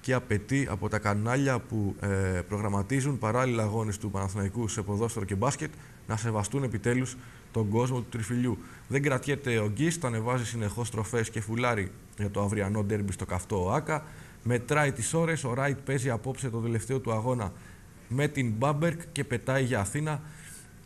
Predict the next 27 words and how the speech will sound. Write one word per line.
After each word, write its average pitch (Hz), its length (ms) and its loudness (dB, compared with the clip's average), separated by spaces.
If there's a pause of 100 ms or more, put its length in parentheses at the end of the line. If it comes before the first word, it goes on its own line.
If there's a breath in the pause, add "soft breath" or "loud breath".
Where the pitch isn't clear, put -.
(140)
Είναι 117 200 0
ο 110 80 2
πρώην 120 260 0
παίχτης, 117 500 -2
ε, 92 720 2
του 101 340 0
Αγόρε 104 280 2
Θύμνου, 135 220 0
ο 123 40 0
οποίος 123 320 -2 (540 loud breath)
θα 123 320 2
ενισχύσει 123 380 0
τον 139 80 0
Παναθηναϊκό 110 580 0 (260)
στα - 260 2
γκάρντ. 110 460 2 (440 loud breath)
Διαβάστε 131 640 4
στα 123 180 0
καθαρά 120 340 2
και 127 100 -2
εξάστερα 117 500 0
για 104 180 0
την 110 180 -2
εθνική 104 360 -2
προβοκάτσια, 110 760 0
την 95 260 -2
τηλεοπτική 104 640 -2